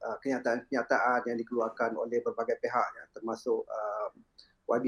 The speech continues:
M K, Kementerian Kesihatan Malaysia, Pharma Niaga dan sebagainya, maka kita dapati bahawa, um, terdapat beberapa persamaan daripada segi kenyataan-kenyataan yang diberikan dan juga, uh,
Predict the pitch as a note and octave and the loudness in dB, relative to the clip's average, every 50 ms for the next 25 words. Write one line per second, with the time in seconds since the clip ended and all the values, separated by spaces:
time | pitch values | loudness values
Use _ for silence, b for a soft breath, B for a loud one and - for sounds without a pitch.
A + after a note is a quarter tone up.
0 | A2+ G#2+ A#2+ B2 - - A#2 A2+ A2+ A2+ A2 A2 G#2+ - B2 A#2+ - B2 A#2 G#2+ | 4 4 2 0 0 4 4 6 6 6 4 2 0 0 -2 0 2 4 2 2
1 | G#2+ - - A#2+ G#2+ - - G#2 - B2 B2 A#2+ - - B2 A2+ A2 A2 A2+ A2+ | 0 -2 -2 -2 0 0 -2 -2 2 2 2 2 2 0 0 2 2 2 2 2
2 | - B2 A2 G#2+ G2+ A2 A#2+ A#2+ A#2+ A2+ B2 B2 A#2+ A#2 A#2 A#2 A2+ B2 A#2+ A#2 | 2 0 0 0 0 0 0 0 0 2 4 4 4 6 4 2 2 2 0 0
3 | A#2 A2+ - - A#2 A2+ B2+ B2 B2+ C3 B2+ G#2+ G#2 - - _ _ _ _ _ | 0 -2 -2 -2 0 2 4 4 4 4 4 2 2 -2 -8 _ _ _ _ _
4 | _ _ - D3 C#3+ G3 F#3+ - - - F3 E3 D#3+ - F#3 F3 F3+ G3 F#3+ F3 | _ _ 2 6 8 8 6 8 6 8 8 8 8 8 6 4 4 2 4 8
5 | D#3+ D#3 D3+ D#3+ E3 F3 F3+ F3 F3 F3 E3 - - C3+ C3+ C3 C3 C3 B2+ B2+ | 8 10 10 10 10 12 12 12 12 10 8 6 4 4 4 6 6 6 6 4
6 | C3+ C3+ - - _ - C#3 C3 C#3 C3+ - E3 D#3+ - - C#3+ C3+ C#3+ C#3 C#3 | 2 0 -2 0 _ 4 6 6 6 6 8 6 6 6 4 6 8 8 6 8
7 | - D3+ D3 - - - - B2+ C3+ C3+ - - C3 C3+ C3+ B2+ B2+ B2+ B2 - | 8 6 6 6 2 0 2 2 2 4 4 4 4 4 4 6 4 4 4 4
8 | - B2 B2 - - - - B2+ - C3 C3 B2+ A#2 - - - A#2+ B2 A#2 - | 2 4 4 4 4 4 0 -6 -2 0 0 0 0 -2 -2 0 2 2 4 4
9 | A2+ A2 - - B2 A2 - - A2+ A2+ A#2 A2+ A#2+ A2+ A2 - - A#2 - - | 2 2 2 0 -2 0 2 2 2 2 2 2 2 0 0 0 -4 -6 0 4
10 | C#3 B2+ A#2+ A#2+ A#2 A#2 A2+ - - A2+ - - B2+ B2 A#2+ A#2 - - _ _ | 4 4 4 4 2 2 2 2 -2 -2 4 4 6 6 6 2 -2 -6 _ _
11 | _ _ _ _ _ - B2 A#2+ A#2+ | _ _ _ _ _ -2 0 0 0